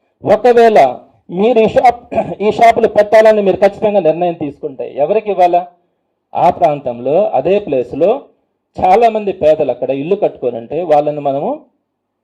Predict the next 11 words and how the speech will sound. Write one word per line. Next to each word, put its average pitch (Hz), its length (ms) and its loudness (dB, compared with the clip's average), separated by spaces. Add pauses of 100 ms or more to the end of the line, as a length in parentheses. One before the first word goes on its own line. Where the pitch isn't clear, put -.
(340)
షిఫ్ట్ - 280 -6
చేసాం, 151 280 -6 (160)
వేరే 165 200 4 (100)
ప్రాంతాలకు 170 480 0
షిఫ్ట్ 196 200 -8
చేసాం. 131 300 -4 (360)
అక్కడ 147 260 2
అంగళ్ళు 220 260 2
పెట్టుకొని 180 340 0
ఉంటే 160 140 -4
వాళ్ళందరినీ 147 420 -2